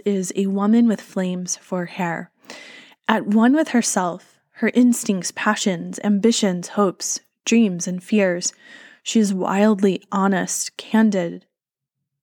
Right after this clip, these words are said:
in connection with her supreme destiny, the perfect microcosm, a bold, blazing bearer, very unique spirit realization. This is about literally burning up with inspiration.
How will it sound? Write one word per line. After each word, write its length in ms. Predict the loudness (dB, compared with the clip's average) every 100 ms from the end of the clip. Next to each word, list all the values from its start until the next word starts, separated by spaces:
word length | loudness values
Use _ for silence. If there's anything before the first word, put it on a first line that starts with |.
| _
in 300 | 0 4 4
connection 480 | 4 2 2 0 -4
with 140 | -4 -4
her 120 | -2
supreme 600 | -2 -2 0 2 4 4
destiny, 640 | 0 0 -2 -4 -4 -8 -12 -20 -20 -20 _ -6
the 80 | -6
perfect 720 | -4 0 0 2 0 0 -6
microcosm, 960 | -6 -4 -2 -4 -4 -4 -4 -6 -8 -12 _ _ _ _ _
a 80 | -8
bold, 540 | -4 2 4 4 2 -2
blazing 520 | 2 2 4 0 -2
bearer, 400 | -4 -4 -6 -10 -18 -20 _
very 200 | 0 4
unique 580 | 4 4 4 2 2 -6 _
spirit 680 | -6 -4 0 2 0 -4 -12
realization. 840 | -4 -2 0 0 -2 -2 -6 -6 -12 _ _ _ _ _ _ _ _ _ _ _ _ -20 -20 _ _
This 280 | 0 2 4
is 140 | 2
about 400 | 2 2 2 0 _ _ _ _ _ _ _ 0
literally 560 | 4 4 4 4 2
burning 540 | 0 0 2 2 2 2
up 240 | -2 -2
with 140 | -8
inspiration. 960 | -6 -6 -6 -6 -6 -6 -6 -6 -8 -12